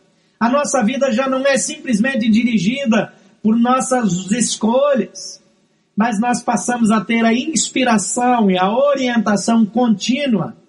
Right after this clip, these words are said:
do Espírito Santo de Deus. Jesus é a conexão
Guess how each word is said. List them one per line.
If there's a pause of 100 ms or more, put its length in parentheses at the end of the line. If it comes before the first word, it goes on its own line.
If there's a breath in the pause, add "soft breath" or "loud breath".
(440)
do
Espírito
Santo
de
Deus. (380 soft breath)
Jesus
é
a
conexão